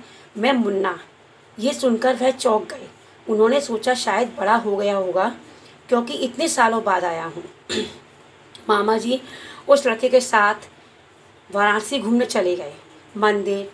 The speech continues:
गंगा घाट पहुँचे तो सोचा, "स्नान कर लें।" मामा जी अपना सामान व कपड़े रखकर उतार कर डुबकी लगाने चले गए। जैसे ही डुबकी लगाकर बाहर निकले, उनका सारा सामान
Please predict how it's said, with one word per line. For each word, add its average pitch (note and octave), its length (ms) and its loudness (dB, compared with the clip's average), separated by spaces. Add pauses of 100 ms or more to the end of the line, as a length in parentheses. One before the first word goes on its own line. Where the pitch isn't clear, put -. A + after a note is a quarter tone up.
गंगा G#3 300 2
घाट F#3+ 320 -4 (120)
पहुँचे G#3+ 300 0
तो D#4 140 -4
सोचा, A3 520 -2 (360)
"स्नान A#3 420 2
कर A#3+ 140 0
लें।" A#3 280 -2 (320)
मामा G#3+ 260 2
जी B3+ 140 -6
अपना B3 320 -2
सामान A#3 460 0
व A3+ 160 2
कपड़े G#3+ 360 0
रखकर A#3+ 360 0
उतार G#3+ 380 -2
कर A#3 280 -2 (460)
डुबकी B3 260 2
लगाने A#3 340 4
चले F3+ 320 -2
गए। E3+ 180 -12 (460)
जैसे B3+ 300 4
ही D#4 140 -4
डुबकी C4+ 280 -2
लगाकर A#3+ 360 4
बाहर A#3 320 2
निकले, G#3 420 -2 (400)
उनका A#3 260 4
सारा A3+ 320 0
सामान A3+ 540 -2